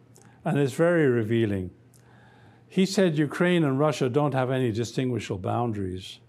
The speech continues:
And he made this kind of incredible statement. "The Ukrainian territory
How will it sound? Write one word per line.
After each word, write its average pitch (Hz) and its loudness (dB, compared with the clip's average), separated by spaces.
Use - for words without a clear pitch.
And 127 2
he 139 2
made 151 4
this 139 2
kind 127 2
of 113 0
incredible 123 2
statement. 127 0
"The 113 -2
Ukrainian 180 2
territory 131 0